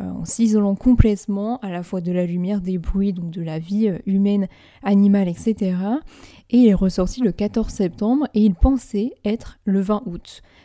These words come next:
Donc on voit finalement que sans, euh, sans aucune stimulation, déjà ce rythme endogène qui est présent naturellement chez nous va se décaler au fur et à mesure. Puisque ce rythme endogène n'est pas de vingt-quatre heures, mais de vingt-quatre heures dix en réalité, en moyenne,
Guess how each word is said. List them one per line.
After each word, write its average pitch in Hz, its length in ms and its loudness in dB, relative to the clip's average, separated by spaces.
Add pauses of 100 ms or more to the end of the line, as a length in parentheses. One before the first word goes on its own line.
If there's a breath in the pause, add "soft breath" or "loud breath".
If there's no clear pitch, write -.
(100)
Donc 202 200 -2
on 208 40 2
voit 226 200 0
finalement 196 480 -2
que 185 200 -4
sans, 262 560 -2
euh, 170 120 -6
sans 190 280 -4
aucune 254 240 -2
stimulation, 196 760 -2
déjà 220 240 -2
ce - 140 -10
rythme 202 380 -4
endogène 196 500 -4
qui - 180 -12
est 160 40 -8
présent 240 380 4
naturellement 185 540 -6
chez 185 200 -8
nous 208 180 -4 (380 loud breath)
va 214 220 -2
se 240 120 -4
décaler 196 680 -2
au 220 100 0
fur 202 260 -4
et 202 80 -2
à 202 40 -2
mesure. 175 420 -4 (320 loud breath)
Puisque - 320 -4
ce 226 140 -4
rythme 214 340 -2
endogène 190 560 -2
n'est 180 200 -2
pas 269 220 0
de 240 80 4
vingt-quatre 190 520 -4
heures, 285 100 -4
mais 240 100 0
de 180 160 -8
vingt-quatre 214 540 -6
heures 190 140 -2
dix 180 440 -12
en 180 140 -2
réalité, 170 600 -6
en 185 120 -2
moyenne, 175 440 -2